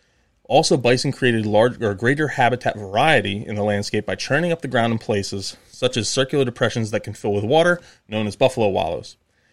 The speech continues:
The bison's effects on the prairie, uh, floor even withstood an intense drought in two thousand eleven and two thousand twelve.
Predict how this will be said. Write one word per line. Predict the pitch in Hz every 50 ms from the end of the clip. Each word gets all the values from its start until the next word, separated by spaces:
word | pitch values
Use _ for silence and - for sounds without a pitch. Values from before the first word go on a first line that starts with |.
| _ _ -
The | 107
bison's | 95 196 202 160 151 175 160 151
effects | 143 - 143 131 127 - -
on | 127 117
the | 113
prairie, | 110 - 147 143 139 139 135 135 135 127 120 - _ _ _
uh, | 104 104 101
floor | - - 135 131 123 123 117 -
even | 139 147 147 165 160
withstood | 147 131 - - 135 123 117
an | 113 110
intense | 107 104 - 139 143 -
drought | - - 123 113 117 -
in | 110 110
two | - 127
thousand | 113 127 113 104 104 104
eleven | 107 107 104 107
and | 101 98
two | - 110 104
thousand | - 104 101 95 95
twelve. | - - - 120 101 76 - -